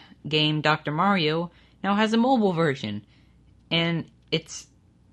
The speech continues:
so for those of you who don't know a lot about retro games, I mean, there's been newer versions, but not that anyone has actually played. <laughs>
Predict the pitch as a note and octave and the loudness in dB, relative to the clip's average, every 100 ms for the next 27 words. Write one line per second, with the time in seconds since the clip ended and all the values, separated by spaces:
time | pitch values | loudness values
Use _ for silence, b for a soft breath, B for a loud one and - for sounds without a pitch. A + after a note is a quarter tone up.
0 | - _ - - F#3 E3 - F#3 G#3 G3+ | -20 _ -20 -2 0 2 0 2 4 4
1 | F#3+ F3 D#3+ D3+ D3+ B2+ D3 D#3+ D3+ D3 | 2 2 2 2 0 -2 -4 -2 2 0
2 | C#3+ C#3 - - - D#3 C#3+ C3+ B2 A#2+ | 2 2 0 -8 -4 -4 0 -2 0 -2
3 | C3+ C#3 C#3 C#3 C3+ C#3+ D3+ D3+ D3+ C#3+ | -2 -2 -4 -2 -4 -2 0 2 2 2
4 | C3 C#3 C#3 C3+ B2+ C3 - C3+ C3+ C3 | 2 2 2 2 -2 -4 -6 -2 -2 -2
5 | C#3 C#3 C#3 C3+ A#2+ C3+ C3 - A#2+ - | -2 0 0 -2 -2 -2 -2 -4 -8 -6
6 | D3 B2 C#3 B2 | -4 -2 -2 -4